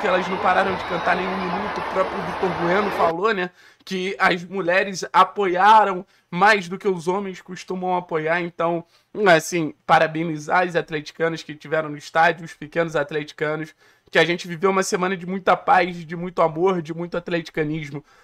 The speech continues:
na Arena da Baixada, e um público de trinta e sete mil pessoas, mais de trinta e sete mil pessoas num Campeonato Paranaense no meio de semana,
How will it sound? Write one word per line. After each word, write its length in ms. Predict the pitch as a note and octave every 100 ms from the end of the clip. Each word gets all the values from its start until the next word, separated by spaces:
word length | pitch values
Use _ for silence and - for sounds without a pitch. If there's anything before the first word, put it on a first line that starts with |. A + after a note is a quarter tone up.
| _
na 140 | - F3+
Arena 260 | D#3+ D#3+
da 120 | D#3+ D#3
Baixada, 580 | D#3 D#3+ F#3+ E3 F3
e 80 | F#3
um 100 | F#3
público 400 | E3+ G3+ E3+ E3+
de 140 | D#3+ E3
trinta 320 | F3+ F#3 F3+
e 60 |
sete 400 | F3 - E3 -
mil 100 | E3+
pessoas, 680 | E3 E3 - E3 D#3 D3+ - _ _
mais 280 | - E3 G#3+
de 100 | G3
trinta 300 | F3+ F#3 F3+
e 60 | E3+
sete 280 | - D3 D#3+
mil 100 | D#3
pessoas 520 | D#3+ D3+ D#3+ D3 D3
num 100 | D3+
Campeonato 460 | E3 E3 E3 F3
Paranaense 580 | - F3 E3+ D#3+ D3+ -
no 60 | D#3
meio 160 | D#3+
de 100 | E3+
semana, 420 | - D3+ D#3+ E3+